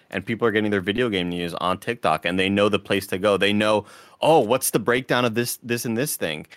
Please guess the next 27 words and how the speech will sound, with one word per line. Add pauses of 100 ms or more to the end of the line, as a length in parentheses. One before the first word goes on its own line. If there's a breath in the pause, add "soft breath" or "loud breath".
(160 loud breath)
I
go
to, (360 soft breath)
I
go
to
so-and-so
to
find
out
what
happened
in
the
Loki
episode.
I
go
to
Kinda
Funny
to
find
out
what
happened
with